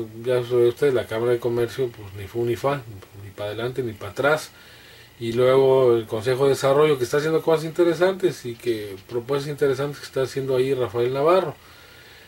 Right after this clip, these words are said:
Pero como es hechura de Panchito, como lo puso el Panchito ahí, pues, este, no, no, no le puede decir, ¿no? Este, o exigir, o, o representar la voluntad del, del comercio, ¿no?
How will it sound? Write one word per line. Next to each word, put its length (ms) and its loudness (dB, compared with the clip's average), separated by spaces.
Pero 260 4
como 320 4
es 300 4
hechura 500 6
de 580 4
Panchito, 720 -2
como 240 0
lo 160 0
puso 600 2
el 80 -8
Panchito 520 -4
ahí, 180 0
pues, 220 -2
este, 340 -10
no, 400 -6
no, 180 -10
no 200 -6
le 100 -4
puede 300 0
decir, 400 2
¿no? 200 -6
Este, 600 -8
o 120 0
exigir, 640 -2
o, 140 8
o 180 2
representar 600 2
la 100 4
voluntad 420 2
del, 200 -2
del 140 0
comercio, 540 0
¿no? 200 -4